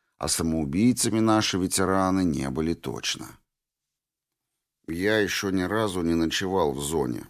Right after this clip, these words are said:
и, честно говоря, не очень-то и хотелось. Много всякого нехорошего рассказывают бродяги о проклятой территории, укрытой мраком.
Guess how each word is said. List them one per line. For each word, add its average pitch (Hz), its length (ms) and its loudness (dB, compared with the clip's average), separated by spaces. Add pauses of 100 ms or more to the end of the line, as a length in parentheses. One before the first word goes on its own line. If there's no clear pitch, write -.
(160)
и, 76 100 -4
честно 82 380 -2
говоря, 90 420 2
не 80 140 2
очень-то 85 440 -2
и 76 80 -2
хотелось. - 760 -4 (580)
Много 113 340 0
всякого 95 480 -2
нехорошего 92 720 -2
рассказывают 73 720 -2
бродяги 78 680 0
о 78 200 -2
проклятой 80 600 0
территории, 80 840 0
укрытой 78 540 -4
мраком. 73 640 -6